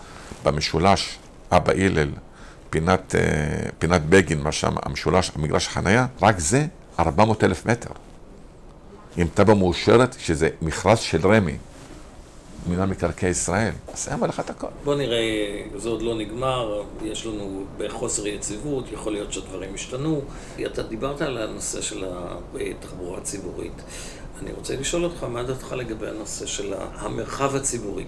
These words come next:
Speaker 2: כלומר, אני רואה רחובות מאוד צרים, אם אני הולך בביאליק, אם אני הולך בקרניצי, קשה לפעמים ללכת היום, שלא לדבר על רכיבה על אופניים במסגרת התנועה, זה כמעט בלתי אפשרי.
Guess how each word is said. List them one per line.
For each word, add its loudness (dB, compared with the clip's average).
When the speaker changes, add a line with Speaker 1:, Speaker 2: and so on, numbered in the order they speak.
Speaker 2:
כלומר, -4
אני -4
רואה -2
רחובות -4
מאוד -2
צרים, -2
אם -4
אני -4
הולך -2
בביאליק, -4
אם -8
אני -10
הולך -10
בקרניצי, -8
קשה -2
לפעמים -4
ללכת -6
היום, -10
שלא -4
לדבר -2
על -2
רכיבה -4
על -2
אופניים -6
במסגרת -4
התנועה, -6
זה -8
כמעט -4
בלתי -6
אפשרי. -6